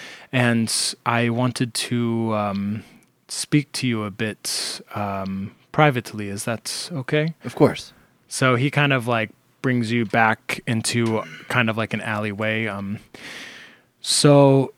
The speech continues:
Speaker 1: uh, Siggy had mentioned that you have been named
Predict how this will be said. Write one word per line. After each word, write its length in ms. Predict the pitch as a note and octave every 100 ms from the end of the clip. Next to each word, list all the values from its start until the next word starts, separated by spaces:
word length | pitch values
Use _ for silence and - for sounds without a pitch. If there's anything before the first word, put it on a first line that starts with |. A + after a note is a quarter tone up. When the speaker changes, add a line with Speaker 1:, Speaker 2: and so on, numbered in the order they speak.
| _ _ _ _ _ _ _ _ -
Speaker 1:
uh, 260 | A2+ G#2+
Siggy 580 | G2+ - - D#3 C3+ B2
had 320 | G2+ A#2+ A2+
mentioned 800 | A2+ C3 D3 - B2+ G#2+ G#2 - - - -
that 480 | A2+ A2 - - -
you 520 | B2 C#3 C#3 C3+ B2+ - _ _ _ _ _ _ _
have 240 | - A#2+ A2+
been 200 | B2 B2
named 680 | C3+ C3+ C3 B2 B2 -